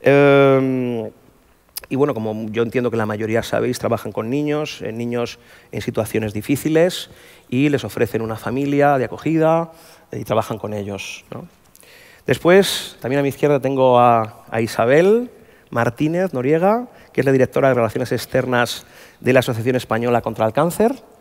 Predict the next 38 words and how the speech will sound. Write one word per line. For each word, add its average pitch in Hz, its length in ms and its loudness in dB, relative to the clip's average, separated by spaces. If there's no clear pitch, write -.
eh, 117 280 0
que 117 140 -4
después 113 300 -2
os 110 60 -10
contará 113 280 0
ella 117 120 0
un 104 40 -6
poco 107 220 -6
más 110 160 -4
lo 107 100 -6
que 120 120 0
hace, 175 420 2
¿eh? 143 180 -4
También 160 300 2
a 131 80 2
mi, 131 100 0
a - 40 -2
mi 131 100 0
izquierda, 170 420 4
perdonad, 123 260 0
a - 20 -2
mi 120 60 -2
derecha, 135 380 0
eh, 120 260 2
a 117 60 -8
mi 123 80 -4
izquierda 143 420 2
tengo 131 220 2
a 117 40 0
Silvia 185 520 6
Cabrera, 175 540 4
que - 100 -4
es 131 60 -6
la 131 60 0
directora 131 420 0
de 127 80 2
Relaciones 120 440 -2
Externas 123 600 -2